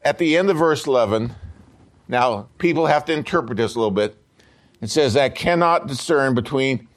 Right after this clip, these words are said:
there's a how many? Six score thousand persons. Here's the normal interpretation. Six score thousand. A score is twenty. Six times twenty is a hundred twenty.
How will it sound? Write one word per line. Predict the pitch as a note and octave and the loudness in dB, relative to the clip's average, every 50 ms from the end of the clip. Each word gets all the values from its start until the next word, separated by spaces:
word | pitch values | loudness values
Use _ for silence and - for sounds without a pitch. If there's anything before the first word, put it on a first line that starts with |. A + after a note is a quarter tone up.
| _ | _
there's | - D3 C3+ A2+ | 0 0 2 2
a | C3 B2 | 2 2
how | D3 D#3 | 2 2
many? | E3 E3 D3+ C3 | 2 2 2 0
Six | G#2+ - - - G3+ - - | 0 -2 0 -2 -2 0 -2
score | - - - F3 F3 E3 D#3 D#3 D3+ | -6 -4 -2 0 2 2 2 2 0
thousand | D3+ - - D#3 C#3+ C#3+ C#3+ B2 G#2+ B2+ A#2+ | -2 -2 0 2 2 2 2 0 -2 -6 -8
persons. | - - D3+ C#3+ A#2+ - - - - | -4 -2 0 0 0 -2 -6 -10 -10
Here's | - - E3+ F3+ F3+ - - | -6 -4 -2 -2 -2 -2 -4
the | D3 C#3 | -4 -4
normal | C3+ C#3 C#3 C#3 C#3 C#3 C#3+ C#3+ C#3+ C#3+ C#3 C3+ C3 | -4 -4 -4 -4 -2 -2 -2 -2 -2 -2 -2 -2 -2
interpretation. | B2 A2+ B2 C3 A2+ A#2+ A2+ - A#2+ A2 G2 - G2+ F2 - _ | -2 -2 -4 -4 -4 -4 -6 -4 -4 -6 -4 -6 -8 -14 -14 _
Six | - - - F#3 F#3 - | -10 -4 -4 -4 -4 -4
score | - E3 D3+ C#3 | -4 -2 -2 -2
thousand. | B2+ - - C3 A#2+ G#2+ F#2+ E2 F2 D2+ _ _ _ _ _ _ _ _ _ _ _ _ _ _ _ - | -2 -2 -2 0 0 0 -2 -4 -10 -20 _ _ _ _ _ _ _ _ _ _ _ _ _ _ _ -8
A | C#3 B2+ | -8 -6
score | - - F#3 F#3 E3 D3+ | -4 0 0 2 2 0
is | D3 - | -2 -4
twenty. | - E3+ D#3+ C#3+ C#3 C#3 C3+ B2+ | -4 -2 0 0 0 0 -4 -6
Six | - - - - - - | -6 -4 -4 -4 -4 -4
times | - G#3+ D3 C#3+ C#3+ C3 A#2 - B2+ - _ _ | -4 -2 -2 -2 -2 -4 -6 -10 -16 -20 _ _
twenty | - - C3+ C3 C3 C3 B2+ | -8 -4 -2 0 0 0 0
is | A#2 G#2 A2 | -2 -2 -2
a | A2 | -2
hundred | A#2 B2 A#2 A2 F#2 | -2 -2 -4 -6 -6
twenty. | - A2+ G#2 G2 F#2+ F#2 F2+ | -6 -6 -6 -6 -6 -8 -12